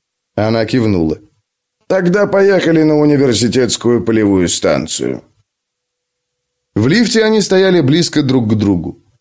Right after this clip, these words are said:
Speaker 1: Бриджвелл повернулась спиной к открывшейся панораме. Как бы подводя черту, Чавес спросил утвердительно:
Speaker 2: "Я не делал никакого четкого заявления относительно проекта Нью-Мексико, не так ли?"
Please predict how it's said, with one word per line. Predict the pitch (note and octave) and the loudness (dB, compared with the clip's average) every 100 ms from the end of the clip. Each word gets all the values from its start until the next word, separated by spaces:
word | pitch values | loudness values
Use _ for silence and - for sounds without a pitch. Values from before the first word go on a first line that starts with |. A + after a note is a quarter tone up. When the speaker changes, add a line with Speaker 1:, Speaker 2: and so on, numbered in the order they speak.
| _ - | _ -4
Speaker 1:
Бриджвелл | C#3 G#3+ G#3 D#3+ G3 D3 | 0 0 2 2 2 2
повернулась | E3 D3+ D3+ E3+ D#3 B2 - | 2 2 2 2 2 0 -2
спиной | - D3 E3 E3 | -2 0 0 0
к | |
открывшейся | C#3 G#2+ C#3 A#2+ B2+ A2+ A2+ | -2 -2 -2 0 0 0 -2
панораме. | G2 A2 G#2 F#2+ F2 E2+ - _ _ _ | -2 0 0 0 0 -2 -6 _ _ _
Как | F#3 D#3+ | -4 0
бы | E3 | 0
подводя | D#3 D3+ C3+ D3 D3+ | 0 0 2 2 0
черту, | D3 D3 D3+ E3+ | 0 -2 0 0
Чавес | C3+ D#3 C#3 B2+ - | 2 0 0 0 -2
спросил | - C#3+ D#3 E3+ D3+ | -2 -2 0 0 2
утвердительно: | G#2+ F#2 G2 F2+ F2+ F2+ F2+ E2+ E2+ _ _ _ _ - | 0 0 -2 0 -2 0 -2 -2 -4 _ _ _ _ -6
Speaker 2:
"Я | F#2+ C3 D#3 | -2 0 2
не | F3 | 2
делал | D#3+ F#3+ F#3+ F#3 E3 | 2 2 4 4 2
никакого | D#3+ D3 C#3 D#3 D3+ C#3 | 2 0 0 0 2 2
четкого | D3 C#3+ - C3+ C3 | 2 0 0 0 2
заявления | A#2 B2+ A#2 C3 C3 B2 | 2 2 2 2 2 0
относительно | A#2+ A#2+ A2+ A2+ A2 A2+ G#2+ | 0 -2 -2 0 0 0 0
проекта | G#2+ A2 G#2 A2 | 0 0 0 -2
Нью-Мексико, | A2 A#2 D3+ D3+ - F2 - F2 | 0 2 0 0 -2 -6 -2 0
не | F#2 G2+ | 0 0
так | G3 G#3 - | 0 -2 -4
ли?" | D2 - | -6 -6